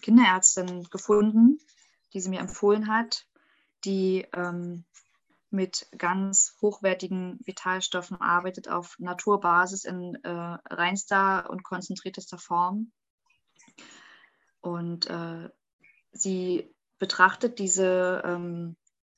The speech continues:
sie betrachtet die Krankheit als solche, jetzt nicht so den Krebs, sondern sie ist Kinderärztin und, ähm,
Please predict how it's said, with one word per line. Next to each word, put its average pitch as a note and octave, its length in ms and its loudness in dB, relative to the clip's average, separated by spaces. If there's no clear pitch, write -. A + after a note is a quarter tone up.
sie F#3+ 100 -12
betrachtet - 600 -14
die F3 60 -12
Krankheit G3+ 600 -4
als E3+ 220 -8
solche, A#3 640 2
jetzt F3 260 -2
nicht F#3+ 120 -4
so F#3 60 -4
den E3+ 140 -6
Krebs, G#3 320 2
sondern E3+ 220 -4
sie F3 100 -8
ist - 160 0
Kinderärztin F#3 680 0
und, F3 280 -6
ähm, E3 360 -8